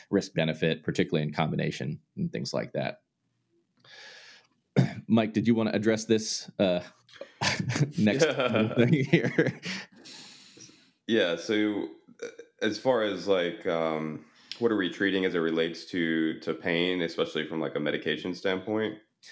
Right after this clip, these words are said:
Speaker 1: Yeah, this idea of primary pain versus secondary. I know that
Speaker 2: Oh,
Speaker 1: you've
Speaker 2: yeah.
Speaker 1: been, you've been getting into this recently with some of the I A S P stuff.
Speaker 2: Yeah, so it's, um, I was curious of how it would relate to the medication topic as well, 'cause it's interesting, like, the way the I A S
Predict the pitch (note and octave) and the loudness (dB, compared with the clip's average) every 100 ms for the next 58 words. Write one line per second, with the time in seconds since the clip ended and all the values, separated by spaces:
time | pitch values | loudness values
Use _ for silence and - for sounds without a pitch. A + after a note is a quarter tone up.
0 | - - - - - - _ _ _ - | -20 -20 -20 -20 -20 -20 _ _ _ 2
1 | - B2 C3 D3+ C3 A#2+ D3+ C3+ G#2+ G#2+ | 2 4 0 2 2 2 2 2 0 0
2 | - A#2+ A#2 A#2+ G#2+ - G#2+ G#2 G2+ - | 2 2 4 2 0 2 2 2 0 0
3 | F#2 G#2+ G#2+ F2+ E2 E2 F2+ F#2+ F#2+ F#2+ | 2 2 2 2 2 2 2 2 2 2
4 | E2+ F#2+ F#2 F2+ G#2+ G#2 F#2+ F#2 F#2 F#2 | 2 2 2 0 2 2 2 2 2 2
5 | G2 F2 E2 F2+ - E2 E2+ F2+ F2 E2+ | 2 0 0 0 2 0 2 2 2 2
6 | E2+ D#2+ - F2 D#2 D2+ C#2 - _ _ | 0 -2 -2 -2 0 -2 -6 -8 _ _
7 | _ _ - B2 C3 A#2 A2+ B2+ F2 A2+ | _ _ -4 0 2 0 -2 0 0 -2
8 | - - - - - - G#2+ G#2 G2 F2 | -4 -14 -14 -16 -12 -2 0 0 0 -2
9 | F2 G2 A2 - G#2 G2 F2 D#2+ D#2+ D2+ | 0 0 -2 -6 -2 0 0 -2 -4 -4
10 | D2 - F2 D#2+ D#2+ D#2 D#2 D#2+ D#2+ D2+ | -8 -8 -2 0 0 0 -2 -2 0 -2
11 | - D#2+ D2 D2 D2+ - D#2+ D#2+ D#2 D2 | -2 -4 -4 -2 -4 -4 -4 -4 -6 -4
12 | C#2+ - D#2 D2+ D#2+ D#2 D2 - F#2+ - | -4 -4 -8 -4 0 0 -2 -4 -6 -8
13 | - _ - - - G#2 A#2+ B2 B2 A#2+ | -20 _ -20 -16 0 0 2 0 2 0
14 | A2+ G#2+ F#2 F#2 G#2 G#2+ F#2 F#2+ F#2 | 0 0 0 2 2 2 2 2 0